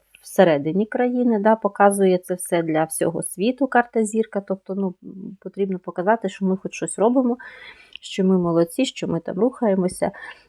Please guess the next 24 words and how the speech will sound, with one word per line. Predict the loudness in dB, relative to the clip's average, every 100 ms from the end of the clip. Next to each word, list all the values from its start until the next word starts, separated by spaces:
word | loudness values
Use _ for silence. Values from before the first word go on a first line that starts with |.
| _
А | -6 -4 0 -2 -2
з | -4 2
іншої | 4 4 4 4
сторони, | 4 0 2 4 2
це | -4 2
захист | 4 4 0 -8
відкритої | -8 -8 -12 -8 -6
інформації, | -6 -8 -6 -6 -6 -8 -12 2
захист | 2 2 -20
взагалі | -8 -6 -4 -2
розповсюдження | 0 -2 -4 -10 -10 -12 -8 -6 -6
якоїсь | -8 -14 -12
інформації, | -18 -12 -10 -10 -12 -14 -10
бо | -8
зірка — | -2 -4 -4 -10 -8
це | -10
ще | -8 -10
і | -8 -10 _
про, | -10 -6 -8 _ -20 -20 -20 _ _
а, | -20 -16 -14 -14 -14 -14 -10
відкриту | -12 _ -10 -10 -10 -14
інформацію | -10 -10 -8 -4 -2 -2 -4 -8 -16 -10 -4
на | 4 6 8
загал. | 6 6 2 -2